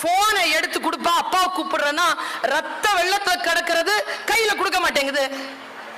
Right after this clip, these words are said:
குடுமா, வாங்கி பாஸ்வேர்ட் சொல்லுமா, நான் சொல்ல மாட்டேங்குது. அதுவே போட்டுச்சு பாருங்க.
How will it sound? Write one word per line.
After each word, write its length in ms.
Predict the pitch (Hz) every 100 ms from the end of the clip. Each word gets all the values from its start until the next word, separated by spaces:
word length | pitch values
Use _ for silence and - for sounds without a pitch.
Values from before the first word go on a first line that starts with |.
| - - - - - - - - - - - - - - - - - - - - - - - - - - - - - - - - - - - - 370
குடுமா, 300 | 427 403 277 247 - - - - - - - - - - 233
வாங்கி 800 | 302 392 359 294 320 320 - - -
பாஸ்வேர்ட் 500 | 320 370 - 349 -
சொல்லுமா, 360 | 302 285 285 285
நான் 160 | 285 320
சொல்ல 340 | - 330 392
மாட்டேங்குது. 680 | 392 349 320 277 226 - - - - - - - - - - - - - - -
அதுவே 300 | 294 349 381
போட்டுச்சு 440 | 370 330 269 269
பாருங்க. 300 | 240 214 175